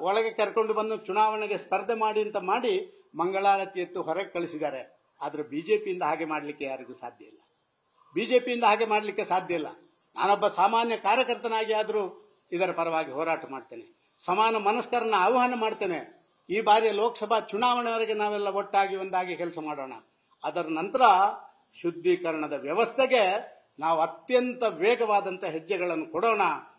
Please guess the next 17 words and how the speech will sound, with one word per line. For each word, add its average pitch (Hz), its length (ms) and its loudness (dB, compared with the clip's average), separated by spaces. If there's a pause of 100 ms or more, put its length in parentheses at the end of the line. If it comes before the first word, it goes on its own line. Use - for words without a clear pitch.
(640)
ರಾಜ್ಯದ 233 420 4
ಜನತೆಗೆ 233 440 0
ಹೇಳಲಿಕ್ಕೆ 220 340 2
ಇಷ್ಟಪಡ್ತಾ 208 440 0
ಇದ್ದೇನೆ, 190 280 -2 (340)
ಇವತ್ತು 240 320 2
ನಡೆಯುತ್ತಿರುವಂತ 233 640 0
ಬಿ 202 160 -6
ಜೆ 233 160 2
ಪಿಯ 233 180 2
ವಿದ್ಯಮಾನದ 233 560 -2
ಬಗ್ಗೆ 226 240 -2
ನೀವು 220 160 -4
ಯಾರು 233 220 0
ತಲೆ 226 200 0
ಕೆಡಿಸ್ಕೊಳ್ಬೇಡಿ, 196 640 -2 (880)
ಯಾರೂ 233 260 4